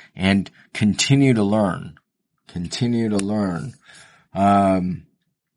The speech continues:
what sort of disciplines can you implement, whether it's to get healthier on the fitness front or, uh, stronger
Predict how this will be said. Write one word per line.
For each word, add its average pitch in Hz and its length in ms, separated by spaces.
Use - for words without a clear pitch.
what 104 200
sort 117 260
of 92 280
disciplines 113 720
can 104 200
you 95 240
implement, 107 880
whether 98 340
it's 92 320
to - 100
get 92 200
healthier 107 1120
on 98 240
the 92 120
fitness 131 560
front 117 600
or, 95 500
uh, 82 220
stronger 113 1160